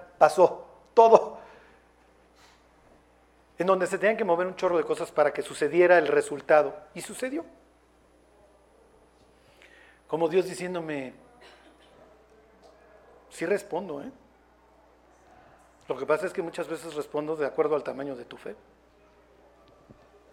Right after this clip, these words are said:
Si le creyéramos a Dios, nos preocuparíamos la mitad. Porque cuando oráramos y le dijéramos, "Dios, pongo este problema en tus manos", ya descansaríamos. Pero ahí lo andamos rumiando.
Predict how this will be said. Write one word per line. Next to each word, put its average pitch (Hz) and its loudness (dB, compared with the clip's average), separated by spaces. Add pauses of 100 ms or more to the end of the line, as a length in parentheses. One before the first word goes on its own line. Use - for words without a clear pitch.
(2000)
Si - -12
le 160 -4
creyéramos 185 0
a 143 -2
Dios, 139 -8 (840)
nos 151 -8
preocuparíamos 143 0
la 139 -4
mitad. 123 -10 (2000)
Porque 147 -4
cuando 139 -2
oráramos 160 4
y 139 -10
le 131 -4
dijéramos, 175 -6
"Dios, 247 -8
pongo 247 -4
este 233 -4
problema 175 -6
en 175 -12
tus 151 -14
manos", 175 -6
ya 226 -4
descansaríamos. 156 -14 (2000)
Pero 147 4
ahí 165 6
lo 170 2
andamos 165 0
rumiando. 139 -8